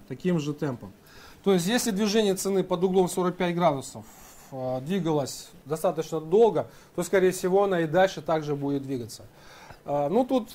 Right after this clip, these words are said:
работают законы физики. Тело, брошенное под углом сорок пять градусов к горизонту, естественно, имеет самую дальнюю траекторию.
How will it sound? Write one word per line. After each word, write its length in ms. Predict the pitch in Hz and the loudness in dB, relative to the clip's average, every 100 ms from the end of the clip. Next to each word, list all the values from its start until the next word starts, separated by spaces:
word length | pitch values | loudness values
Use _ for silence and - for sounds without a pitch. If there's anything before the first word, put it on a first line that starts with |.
| 165 | -4
работают 480 | 170 196 233 208 185 | 0 4 4 2 2
законы 360 | 185 185 202 190 | 0 2 2 0
физики. 440 | 196 180 143 - 127 | -2 -6 -8 -12 -2
Тело, 280 | 233 226 | 2 2
брошенное 560 | 185 170 208 202 180 175 | 2 2 2 0 -4 -4
под 200 | 170 165 | -4 -4
углом 280 | 175 185 170 | 0 0 0
сорок 240 | 175 160 | -2 -4
пять 160 | 170 160 | -4 -2
градусов 480 | 170 151 139 135 131 | 0 0 -4 -10 -4
к 0 | |
горизонту, 560 | 156 175 190 269 214 | -2 -2 0 -2 -2
естественно, 420 | 170 214 240 185 | -2 -2 -2 -2
имеет 240 | 165 165 - | -4 -4 -2
самую 340 | 185 185 170 | -2 0 -2
дальнюю 320 | 151 160 156 | -2 -2 -4
траекторию. 600 | 143 151 139 143 117 107 | -6 -6 -6 -8 -8 -10